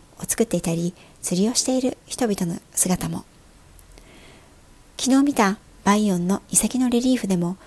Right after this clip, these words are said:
水上船の様子やその生活のレリーフがたくさんあった。その頃からここでの生活はさほど大きく変わらないんだから、すごいものだ。トンレサップ湖の後、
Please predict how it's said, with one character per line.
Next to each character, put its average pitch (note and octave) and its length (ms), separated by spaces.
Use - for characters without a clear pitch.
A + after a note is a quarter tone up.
水 A3+ 240
上 A#3+ 160
船 A3+ 240
の A3 60
様 G#3+ 220
子 G#3+ 180
や G#3 180
そ - 200
の F#3 100
生 G3+ 220
活 A3+ 240
の A3 120
レ F#3+ 120
リ A3 140
ー - 20
フ G3+ 120
が F3 200
た - 100
く - 60
さ - 160
ん A3+ 160
あ - 80
っ - 100
た。 - 180
そ - 120
の C#4 120
頃 E4 160
か G3+ 120
ら F3+ 140
こ - 140
こ F3 140
で F#3 160
の F3+ 220
生 G3 220
活 G#3 240
は G#3 220
さ - 160
ほ A#3 140
ど A#3 180
大 C4+ 120
き - 140
く G#3+ 260
変 F3+ 80
わ E3 60
ら G3 100
な A#3 100
い C4+ 60
ん C#4 40
だ C#4 80
か - 100
ら、 F#3 80
す - 160
ご F#3 80
い G#3 60
も F3+ 100
の F#3+ 100
だ。 F#3 160
ト C4+ 100
ン C#4 60
レ C#4+ 80
サ D4+ 140
ッ - 20
プ - 140
湖 A#3+ 140
の G3 260
後、 F#3 320